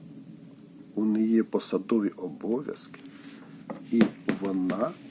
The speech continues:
мусить їх виконувати. І за невиконання,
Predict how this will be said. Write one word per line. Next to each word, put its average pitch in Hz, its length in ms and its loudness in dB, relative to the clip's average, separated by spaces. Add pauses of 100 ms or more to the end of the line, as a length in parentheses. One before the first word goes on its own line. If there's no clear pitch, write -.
(260)
мусить 101 760 -4
їх 95 240 -4
виконувати. - 920 -6 (1500)
І 131 240 12 (180)
за 117 420 12
невиконання, 117 1200 8